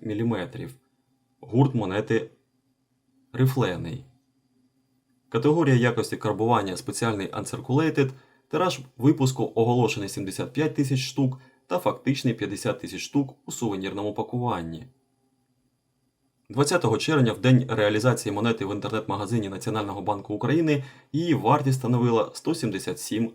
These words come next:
гривень. Тринадцятого травня тисяча дев'ятсот тридцять третього року. Квартира номер дев'ять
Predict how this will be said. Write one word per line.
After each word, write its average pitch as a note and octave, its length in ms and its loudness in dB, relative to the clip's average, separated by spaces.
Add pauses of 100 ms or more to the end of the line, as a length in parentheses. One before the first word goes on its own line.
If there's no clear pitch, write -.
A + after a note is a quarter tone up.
гривень. F2 500 -8 (3500)
Тринадцятого C3+ 580 2
травня D3 400 4
тисяча D#3 400 -2
дев'ятсот G#2+ 420 0
тридцять A2 260 -4
третього G2+ 420 0
року. F#2 460 0 (360)
Квартира B2 440 0
номер G2+ 280 -2
дев'ять C3 420 4